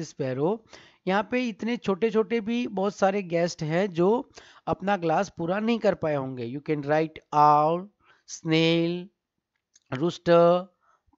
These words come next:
parrot, ants, sparrow, mice, एटसेटरा।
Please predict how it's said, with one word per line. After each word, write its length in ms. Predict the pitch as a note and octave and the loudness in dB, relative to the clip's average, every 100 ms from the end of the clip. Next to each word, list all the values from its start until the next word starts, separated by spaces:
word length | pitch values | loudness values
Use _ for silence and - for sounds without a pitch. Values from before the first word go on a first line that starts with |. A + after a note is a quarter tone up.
| - | 0
parrot, 640 | D3 D#3 E3 E3+ F3 F3 _ _ _ _ _ _ _ _ _ - | 4 4 4 4 4 0 _ _ _ _ _ _ _ _ _ -4
ants, 600 | D#3+ E3+ F3 F#3 F#3 - - - _ _ _ _ - | 0 2 2 0 -4 -14 -20 -20 _ _ _ _ -20
sparrow, 840 | - E3+ D#3+ E3 E3+ E3+ F3+ G3 - _ _ _ _ - | -6 0 2 4 4 2 -2 -6 -16 _ _ _ _ -14
mice, 640 | D3 D#3 E3+ E3+ F3+ E3 - - _ _ - | -4 2 2 2 -2 -6 -16 -20 _ _ -4
एटसेटरा। 640 | A3 - D#3+ A#2 A2+ G#2+ | -4 -2 -2 -4 -8 -14